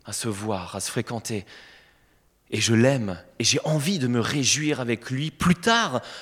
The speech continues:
quand on sera auprès de Dieu, j'ai envie de me réjouir avec lui. Et j'ai pas envie de le perdre. Et le problème, c'est que nous, chrétiens, eh ben,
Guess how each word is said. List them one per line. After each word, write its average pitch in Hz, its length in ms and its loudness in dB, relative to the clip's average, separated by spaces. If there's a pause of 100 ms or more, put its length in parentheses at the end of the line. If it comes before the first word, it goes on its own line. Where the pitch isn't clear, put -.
(120)
quand 127 120 0
on 123 240 0
sera 139 400 0
auprès 156 340 2
de 135 140 0
Dieu, 143 360 0 (1300)
j'ai - 160 -2
envie 127 280 0
de 127 80 -2
me 120 60 2
réjouir 117 460 2
avec 104 300 -6
lui. 101 240 -6 (920)
Et 98 60 -8
j'ai 101 140 -2
pas - 140 0
envie 117 500 -6
de 104 140 -4
le 104 120 0
perdre. 92 640 -6 (1300)
Et 110 40 8
le 127 100 8
problème, 165 360 4
c'est - 120 2
que - 120 4
nous, 175 200 8
chrétiens, 170 640 2 (800)
eh 123 100 4
ben, 139 380 2